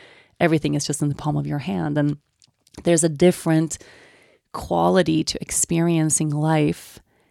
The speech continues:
in that authentic <laughs> analog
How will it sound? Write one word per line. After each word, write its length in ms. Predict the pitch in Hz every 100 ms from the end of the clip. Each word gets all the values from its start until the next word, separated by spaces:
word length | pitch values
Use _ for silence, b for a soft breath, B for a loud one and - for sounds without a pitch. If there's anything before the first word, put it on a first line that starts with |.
| _ _ -
in 320 | 170 165 156
that 720 | 160 156 156 - - - - _ _
authentic 840 | 160 143 - 151 - 160 147 - -
<laughs> 40 | -
analog 680 | 139 147 139 139 139 143